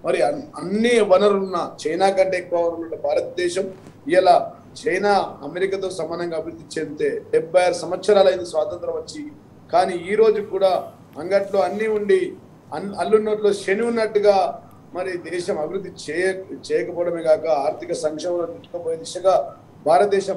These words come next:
ప్రయాణిస్తుంది కాబట్టి ఇట్లాంటి సందర్భంలో ఈ దేశానికి ఖచ్చితంగా ఒక గుణాత్మకమైన మార్పు కావాలని చెప్పి ప్రజలు కోరుకుంటున్న ఉద్దేశంతో మరి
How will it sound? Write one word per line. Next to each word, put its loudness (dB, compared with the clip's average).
ప్రయాణిస్తుంది -4
కాబట్టి -2
ఇట్లాంటి -4
సందర్భంలో 2
ఈ -4
దేశానికి 4
ఖచ్చితంగా 6
ఒక 2
గుణాత్మకమైన 0
మార్పు 2
కావాలని 0
చెప్పి -10
ప్రజలు -6
కోరుకుంటున్న -4
ఉద్దేశంతో -4
మరి 0